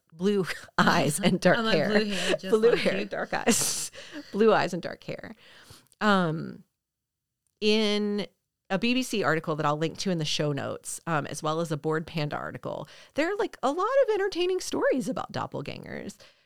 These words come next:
Speaker 1: Um, so this one, Neil Douglas boarded a plane on the way to Ireland for a wedding. He was the last one on the plane and had to ask someone to move out of his seat.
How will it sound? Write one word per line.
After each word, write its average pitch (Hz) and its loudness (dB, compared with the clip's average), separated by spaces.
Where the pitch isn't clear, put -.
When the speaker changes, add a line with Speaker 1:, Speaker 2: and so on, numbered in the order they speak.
Speaker 1:
Um, 185 6
so - 2
this 247 0
one, 175 -2
Neil 190 0
Douglas 156 0
boarded 160 -2
a 202 -2
plane 135 -4
on 151 -4
the 156 0
way 156 2
to 147 -2
Ireland 165 0
for - -6
a 139 0
wedding. 175 -2
He - -8
was 160 -4
the 156 -4
last 156 -2
one 233 -2
on 247 -4
the 262 -6
plane 156 -2
and 131 -4
had 160 -2
to 160 -2
ask 147 -4
someone 202 0
to 190 -4
move 160 0
out 135 0
of 143 -8
his - -8
seat. - -8